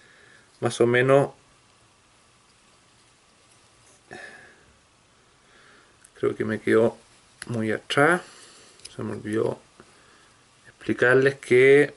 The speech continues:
vamos a más, más o menos en el punto, eh, de un tercio, un cuarto, vamos a atar nuestro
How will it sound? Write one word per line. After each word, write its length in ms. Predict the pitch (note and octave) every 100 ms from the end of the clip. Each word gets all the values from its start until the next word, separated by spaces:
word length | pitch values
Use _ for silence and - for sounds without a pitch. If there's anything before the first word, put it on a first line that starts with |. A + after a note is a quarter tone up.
| -
vamos 540 | A#2+ A#2+ B2 B2 - -
a 320 | A2+ B2 C3 A#2+
más, 220 | B2 B2 -
más 220 | B2 B2
o 80 | B2
menos 340 | B2 B2+ C3 B2
en 100 | A#2
el 100 | A2+
punto, 880 | - C3 C3+ - - C3+ C#3 C#3 - _ _ _ _ _ _ _ _ _ _ _ _ _ _ _ -
eh, 340 | A2 A2 G#2+ G#2+
de 100 | A2+
un 160 | B2
tercio, 680 | - C3 C#3+ D3 C#3 - C3
un 120 | B2+
cuarto, 840 | - - C#3+ D3+ - - D3 D3+ - _ _ -
vamos 380 | A2+ A#2 A#2+ -
a 420 | G#2+ A2+ A#2+ B2 - - _ _ _ _ _ - - _ _ _ _ _ _ _ _ - - - - - - _ _ _ _ -
atar 340 | A2 A#2+ A#2+
nuestro 960 | A#2+ A#2+ A#2+ - _ - C3 B2+ B2